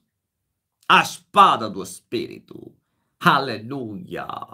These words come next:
Essa é a palavra de Deus vivo. Jesus de Nazaré. Jesus de Nazaré. Jesus de Nazaré.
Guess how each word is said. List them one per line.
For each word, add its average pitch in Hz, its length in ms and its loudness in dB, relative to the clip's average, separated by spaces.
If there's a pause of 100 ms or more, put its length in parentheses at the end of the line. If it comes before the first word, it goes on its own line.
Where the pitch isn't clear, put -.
(380)
Essa - 340 2
é - 40 4
a - 40 0
palavra 143 680 0
de - 140 -16
Deus 107 500 -6
vivo. 85 640 -8 (180)
Jesus 147 600 0
de 117 180 -4
Nazaré. 110 840 -4 (280)
Jesus 160 580 -2
de 120 180 -8
Nazaré. 123 720 -4 (220)
Jesus 175 600 0
de 139 140 -6
Nazaré. 131 840 -2